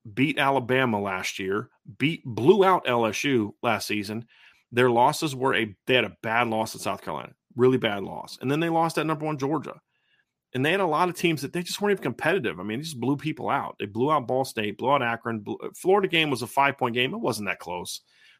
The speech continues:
Florida scored late to make it that way. Now, blew out Tennessee Martin, blew out Kentucky, blew out Missouri, blew out Vanderbilt, and just really came, you know, the game against Clemson was closer. Clemson was, missed, like, four field goals, including a, a field, a fake field goal that didn't work.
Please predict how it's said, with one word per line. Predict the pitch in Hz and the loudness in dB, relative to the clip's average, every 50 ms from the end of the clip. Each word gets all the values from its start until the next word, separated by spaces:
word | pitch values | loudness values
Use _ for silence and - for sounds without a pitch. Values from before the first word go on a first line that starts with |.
| _ _ | _ _
Florida | - 175 175 139 | 4 4 4 4
scored | - - 123 123 113 | 4 2 2 2 2
late | 104 104 104 104 | 2 0 -2 -2
to | - 95 | -4 -6
make | 98 98 95 - | -6 -6 -8 -8
it | - | -6
that | 95 87 82 - | -4 -4 -4 -4
way. | 90 92 95 90 - _ _ _ _ _ _ _ - | -6 -4 -4 -6 -6 _ _ _ _ _ _ _ -6
Now, | - 110 | -6 -4
blew | 101 117 135 151 | -2 0 2 4
out | 165 151 156 | 4 2 2
Tennessee | - 156 147 139 - 139 | 0 -2 -2 -2 -2 0
Martin, | 131 131 131 131 127 123 | 2 4 4 4 4 2
blew | 113 120 139 | 0 4 4
out | 147 139 | 4 2
Kentucky, | - 131 - - 127 - - 127 | 0 -6 -2 -2 -2 -2 -2 -10
blew | 113 104 110 127 | -8 -2 2 4
out | 143 - - | 4 4 2
Missouri, | 120 101 113 120 123 120 | -2 -2 0 0 0 0
blew | 110 95 113 120 135 | 0 -2 -2 0 0
out | 110 110 | 0 0
Vanderbilt, | 110 117 117 113 110 104 117 110 110 - _ - | 0 -2 -2 -2 -2 0 0 0 0 0 _ -6
and | 110 107 107 104 104 101 101 | -6 -4 -4 -4 -6 -6 -8
just | 117 113 - - | -8 -10 -8 -2
really | 120 131 139 135 - | 2 2 4 4 2
came, | - - 120 117 113 | 0 0 0 0 0
you | 110 107 107 - - | 0 -2 -4 -4 -4
know, | 117 104 104 104 _ _ _ _ - - - - _ _ _ _ _ - - | -4 -4 -4 -6 _ _ _ _ -20 -20 -20 -20 _ _ _ _ _ -12 -4
the | - 170 | -2 2
game | 147 170 196 208 208 202 | 8 8 8 8 8 4
against | 185 180 170 - - | 4 4 2 0 0
Clemson | - 170 160 156 151 156 | -2 0 0 0 0 -2
was | 143 120 - | -2 -2 -2
closer. | - - - 143 139 143 135 - - 156 131 | -4 -8 -2 2 2 2 2 0 -2 -6 -6
Clemson | - - 143 160 - 147 139 | -6 -8 -8 -8 -6 -6 -4
was, | 139 131 127 | -4 -4 -4
missed, | 123 139 - - | -6 -6 -4 -4
like, | 110 90 - | -4 -4 -6
four | - _ - - 135 135 143 131 | -12 _ -4 0 4 4 4 4
field | - - - 131 131 135 131 | 2 0 0 2 2 2 2
goals, | 127 131 131 131 135 127 117 | 2 2 4 4 2 2 0
including | 107 - - 131 131 135 123 | -2 -6 -2 -2 0 0 0
a, | 117 110 104 - - | -2 -4 -4 -6 -8
a | - | -10
field, | - - 135 131 127 - | -4 0 0 0 0 0
a | - 110 | -4 -8
fake | - - - 131 131 135 - | -6 -2 0 2 2 2 0
field | - - 127 127 120 | -2 0 0 0 2
goal | 127 123 | 0 -4
that | 117 117 | -4 -4
didn't | 123 127 104 110 117 | -4 -6 -4 -4 -2
work. | 117 123 127 127 | 0 0 0 0